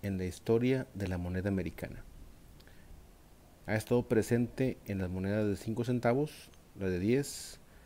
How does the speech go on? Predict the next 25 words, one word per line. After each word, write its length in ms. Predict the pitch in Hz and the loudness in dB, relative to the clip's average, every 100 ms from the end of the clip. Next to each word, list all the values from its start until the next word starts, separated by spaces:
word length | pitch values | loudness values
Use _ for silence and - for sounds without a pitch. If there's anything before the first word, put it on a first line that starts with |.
| - - - | -20 -12 -6
la 60 | |
de 80 | 92 | -2
un 120 | 104 | -2
cuarto, 560 | 104 110 117 123 - 127 120 - - - - | 0 4 4 4 -4 -4 -6 -14 -20 -20 -16
la 140 | 95 98 | -4 -2
del 140 | 92 | 0
medio 260 | 92 104 101 | 0 2 8
dólar, 300 | 117 127 131 127 - - - - - - | 8 8 0 -6 -16 -20 -20 -20 -20 -18
por 180 | - 98 | -2 0
más 240 | 98 107 113 | 2 2 0
de 60 | |
cincuenta 680 | 120 104 95 101 101 - 87 | -2 -4 0 0 0 -2 -4
años, 520 | 82 101 110 - - - - - - - - | -2 -8 -12 -16 -20 -20 -20 -20 -20 -20 -8
desde 220 | 98 90 | -4 -2
mil 220 | 95 107 120 | 2 4 4
ochocientos 420 | 127 113 117 120 | 4 2 2 0
treinta 320 | - 98 92 | 0 0 2
y 60 | 92 | 2
seis 540 | 139 170 170 - - - - - | 2 2 0 -8 -12 -18 -18 -8
hasta 340 | - 95 - 87 | -2 -2 -2 -4
mil 300 | 87 98 107 | -2 0 -2
ochocientos 500 | 98 - 92 95 95 | -4 -8 -6 -6 -4
noventa 440 | 95 92 92 90 95 | -2 -2 -2 -4 -2
y 100 | 120 | -2
uno. 200 | 139 | -2